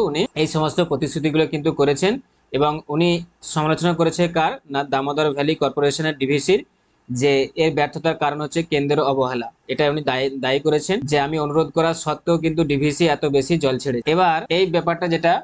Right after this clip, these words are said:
আশ্বাস উনি যে স্থানীয় বাসিন্দাদের কাছে গিয়েছিলেন,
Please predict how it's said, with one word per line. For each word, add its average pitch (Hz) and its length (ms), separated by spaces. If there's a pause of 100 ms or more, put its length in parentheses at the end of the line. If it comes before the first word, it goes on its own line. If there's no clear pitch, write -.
(480)
আশ্বাস 165 380
উনি 160 180
যে 160 160
স্থানীয় 151 360
বাসিন্দাদের 147 560
কাছে 143 240
গিয়েছিলেন, 151 400